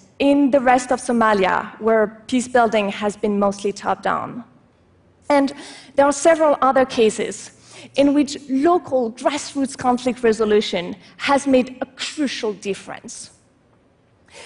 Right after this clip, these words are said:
So, if we want international peace-building to work, in addition to any top-down intervention,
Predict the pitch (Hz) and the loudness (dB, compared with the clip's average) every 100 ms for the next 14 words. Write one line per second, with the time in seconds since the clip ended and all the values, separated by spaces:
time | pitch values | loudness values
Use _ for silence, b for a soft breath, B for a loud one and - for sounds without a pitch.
0 | B - 370 - - - _ - - 320 | B 0 2 0 -4 -20 _ -2 2 2
1 | 320 285 - 311 285 247 226 - 220 220 | 4 2 2 2 4 4 2 2 0 0
2 | 233 208 - 214 220 214 214 170 165 - | -4 -2 2 2 2 -2 -4 -6 -6 -6
3 | - - - _ _ B B B - 339 | -8 -16 -18 _ _ B B B 0 4
4 | 349 339 427 440 - 302 254 - 285 - | 4 2 2 2 0 0 0 -2 -6 -8
5 | - 359 359 349 349 349 - 302 240 269 | -2 2 2 2 0 0 -2 0 0 2
6 | 277 254 233 240 208 185 185 - 151 311 | 4 4 2 -2 -4 -4 -4 -8 -8 -10